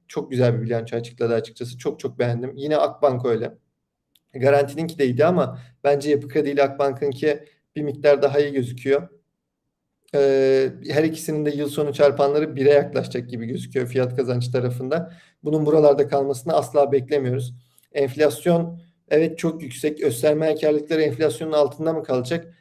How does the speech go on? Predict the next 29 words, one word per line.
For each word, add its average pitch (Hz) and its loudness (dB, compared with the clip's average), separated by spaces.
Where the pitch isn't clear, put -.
Kalmama 175 2
ihtimali 165 0
var 160 6
artık. 123 -2
Yani 127 -2
yıllıklandırılmış 151 -2
bakıldığında 156 -4
yüzde 143 -4
ellilere 147 2
geldi, 120 0
ee, 135 -6
öz 127 -6
sermaye 123 0
karlılıkları. 123 -2
Yılın 139 2
sonunda 151 -2
da 156 2
enflasyon 147 -2
muhasebesiyle 143 0
tek 156 -2
haneli 147 2
de 151 2
olsa 131 2
reel 143 6
karlılıklar 135 0
görme 135 2
ihtimalimiz 143 -4
var 143 2
bankalarda. 123 -2